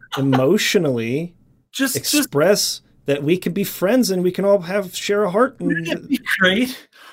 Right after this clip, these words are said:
Speaker 2: if we just were friends? <laughs>
Speaker 1: And then they'll go, "You're right."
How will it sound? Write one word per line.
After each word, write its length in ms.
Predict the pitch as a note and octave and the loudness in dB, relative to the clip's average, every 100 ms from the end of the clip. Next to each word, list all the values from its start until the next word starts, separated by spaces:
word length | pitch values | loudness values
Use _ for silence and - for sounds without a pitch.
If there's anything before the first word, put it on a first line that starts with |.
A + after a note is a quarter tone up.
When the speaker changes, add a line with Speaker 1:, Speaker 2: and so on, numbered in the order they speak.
| _ - | _ -2
Speaker 2:
if 240 | G#3 - | 0 2
we 220 | A3 A3+ | 4 4
just 340 | - A#3 - A3+ | 2 0 2 4
were 120 | G3+ | 4
friends? 800 | D#3+ E3+ C#3 F3 F3+ F4+ - - - _ _ _ _ _ _ | 2 -2 2 2 0 -2 -6 -10 -20 _ _ _ _ _ _
<laughs> 800 | - _ - _ _ _ - _ | -12 _ -18 _ _ _ -20 _
Speaker 1:
And 160 | E3+ G3+ | 2 6
then 140 | G#3 | 8
they'll 160 | G3+ G3 | 8 8
go, 380 | G3 F#3+ F#3 - _ | 6 4 2 -4 _
"You're 160 | E3+ F#3 | -2 -2
right." 600 | F3+ G#3 B3 C#4+ - | 0 0 0 -2 -6